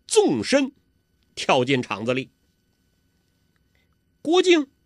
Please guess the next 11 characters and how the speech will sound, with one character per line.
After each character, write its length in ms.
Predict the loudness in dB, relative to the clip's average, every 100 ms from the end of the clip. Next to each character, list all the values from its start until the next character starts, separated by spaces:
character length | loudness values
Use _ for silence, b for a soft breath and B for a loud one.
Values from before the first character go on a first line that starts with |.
| _ _ _ _ _
听 180 | -4 0
得 80 | 0
身 220 | 0 0
后 120 | 2
有 120 | 2 0
响 340 | -2 -8 -10
声， 220 | -4 -4 -6 _ _ _ _ _ _ _
回 200 | 2 4
头 160 | 6
一 120 | 4 2
看， 320 | 0 -4